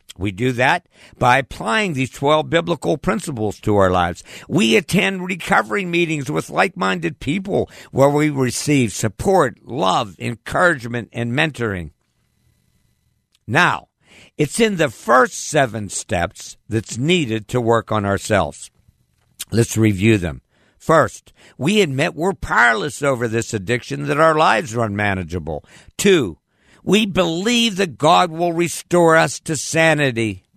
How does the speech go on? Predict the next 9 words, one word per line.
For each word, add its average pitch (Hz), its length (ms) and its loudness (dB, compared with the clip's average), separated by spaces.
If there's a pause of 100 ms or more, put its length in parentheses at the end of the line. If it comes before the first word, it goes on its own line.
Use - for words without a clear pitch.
(140)
just 135 320 -6
like 135 220 2
he 123 160 -2
did 110 300 2
for 110 200 -2
millions 104 760 -2
of 92 120 -4
others. 90 380 -2 (260)
Three, 160 580 2